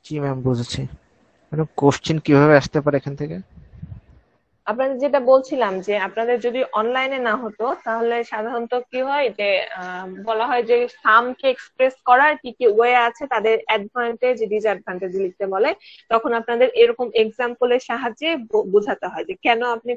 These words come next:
Speaker 2: কোন ফর্মটা ইউজ করবেন বা কোনটা সহজ বেশি, কোনটা কঠিন, এরকম।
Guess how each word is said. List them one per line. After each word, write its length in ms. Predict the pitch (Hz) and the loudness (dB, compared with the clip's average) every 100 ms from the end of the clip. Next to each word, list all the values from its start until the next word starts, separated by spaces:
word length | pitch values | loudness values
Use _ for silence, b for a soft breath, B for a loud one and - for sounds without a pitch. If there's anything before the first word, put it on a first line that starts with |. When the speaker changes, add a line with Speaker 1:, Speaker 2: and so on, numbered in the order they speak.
| - | -4
Speaker 2:
কোন 180 | 233 233 | -6 -4
ফর্মটা 300 | 226 214 220 | -4 -4 0
ইউজ 240 | 226 226 220 - | 2 2 -2 -2
করবেন 380 | 214 208 214 220 B B B | 0 0 -2 -4 B B B
বা 80 | 202 | -2
কোনটা 400 | 233 226 226 233 | 0 -2 -2 -4
সহজ 400 | - 220 233 214 | -2 -2 2 2
বেশি, 340 | 208 220 - 226 | 2 0 0 -2
কোনটা 320 | 220 214 214 220 | -2 0 -2 -2
কঠিন, 280 | 226 233 220 | -2 -2 -4
এরকম। 400 | 214 175 - | -4 -6 -10